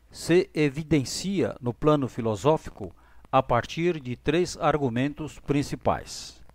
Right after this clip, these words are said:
Primeiro, a alma humana, sendo espírito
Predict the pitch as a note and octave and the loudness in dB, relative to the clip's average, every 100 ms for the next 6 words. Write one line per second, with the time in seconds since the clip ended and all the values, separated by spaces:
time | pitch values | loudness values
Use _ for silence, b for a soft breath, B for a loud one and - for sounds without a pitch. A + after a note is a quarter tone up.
0 | - b b b - - D#3 A2+ F2 D#2 | -20 b b b -8 -2 -2 -2 -6 -12
1 | - - _ _ _ _ B2+ C#3 D#3 C3+ | -20 -20 _ _ _ _ 2 4 4 2
2 | A#2 B2 F3 C#3 F2+ - _ _ - - | -2 -2 -2 -4 -8 -14 _ _ -16 -2
3 | C#3+ C3 A#2+ - - F3+ C#3+ A#2 G2+ | 0 2 -2 -4 -2 -2 -2 -6 -12